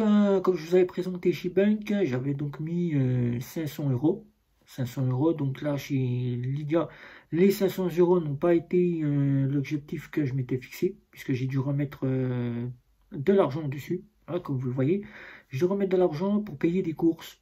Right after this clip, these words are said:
donc j'ai dépensé plus de cinq cents euros. Donc l'objectif des cinq cents euros n'a pas été acquis. Donc là, ça n'a pas été acquis, donc, euh, voilà.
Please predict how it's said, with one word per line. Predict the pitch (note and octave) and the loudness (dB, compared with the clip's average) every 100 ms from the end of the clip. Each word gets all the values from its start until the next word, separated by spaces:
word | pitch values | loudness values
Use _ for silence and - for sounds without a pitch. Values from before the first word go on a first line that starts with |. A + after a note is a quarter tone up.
| _ | _
donc | E3+ E3+ | -6 -4
j'ai | C3+ D#3 D3 C3+ | -2 0 0 0
dépensé | E3 E3 D#3 - F3+ | -2 -4 -8 -6 -6
plus | - E3+ F#3+ | -4 -4 -2
de | E3+ F3+ F3+ - | 0 -2 -2 -8
cinq | _ - F3+ | _ -6 -6
cents | - F#3 | -4 -4
euros. | D3+ B2+ G#2 - - - - | -2 -4 -6 -12 -20 -8 -6
Donc | D3 | 4
l'objectif | F3+ D#3+ F3+ G3 F3+ | 6 6 2 0 0
des | F3 | 0
cinq | - D#3+ | 0 -4
cents | - D3 | -2 -2
euros | C#3 D#3 | 0 0
n'a | F3+ C#3 | 0 -2
pas | D#3+ C3+ | -4 -4
été | D3 F3 F3+ F3+ _ | 0 2 2 0 _
acquis. | G3+ - C3+ - _ _ | 2 2 -2 -6 _ _
Donc | C#3 D3+ | -8 -2
là, | D#3+ F3+ F3+ - - - - - | 4 4 4 -2 -20 -20 -20 -20
ça | - C3 | -8 -4
n'a | |
pas | D#3 | -2
été | D3+ D#3+ | 0 0
acquis, | D3 - F3 F#3+ F#3 | 0 0 0 2 -2
donc, | D#3 D3 C#3+ | -4 -6 -2
euh, | D3 C#3+ C#3 C3 C3 | 0 0 0 0 -2
voilà. | D3 - | -4 -6